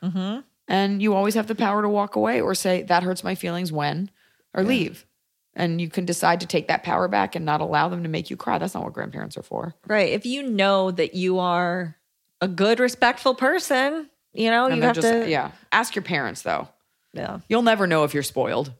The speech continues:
Speaker 2: until you're older.
Speaker 1: <laughs>
Speaker 2: So ask your parents. That's my answer.
Speaker 1: Anonymous, my fiance and I, and, uh, my fiance and I just recently got engaged. As we are making our wedding plans and creating our guest list, I'm very torn about inviting my extended family.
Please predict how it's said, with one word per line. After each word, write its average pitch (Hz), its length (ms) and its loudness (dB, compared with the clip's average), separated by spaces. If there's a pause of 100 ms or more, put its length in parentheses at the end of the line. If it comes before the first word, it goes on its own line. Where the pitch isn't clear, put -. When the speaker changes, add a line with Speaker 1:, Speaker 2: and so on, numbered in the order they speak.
Speaker 2:
until 147 240 0
you're 131 120 2
older. 107 320 0
Speaker 1:
<laughs> 180 100 -2
Speaker 2:
So 131 360 2
ask 175 200 2
your 139 80 -4
parents. 87 400 -4 (1300)
That's - 140 -14
my - 100 -4
answer. - 440 -4 (840)
Speaker 1:
Anonymous, 196 600 2
my 175 140 4
fiance 214 400 4
and 240 100 2
I, 233 340 2 (140)
and, 190 240 -2 (400)
uh, 196 160 -4 (180)
my 175 180 0
fiance 233 440 2
and 208 120 2
I 196 120 4
just 190 200 -2
recently 190 320 -2
got 175 160 4
engaged. 175 480 0
As - 160 -6
we 214 80 -2
are 220 40 0
making 233 280 -2
our 240 60 4
wedding 226 280 0
plans 180 300 0
and 175 80 -4
creating 196 220 0
our 180 60 0
guest 190 320 0
list, 185 220 -2
I'm 208 100 -2
very 254 160 0
torn 240 440 -2
about 170 240 4
inviting 165 280 2
my 160 120 -2
extended 160 400 -4
family. 190 480 2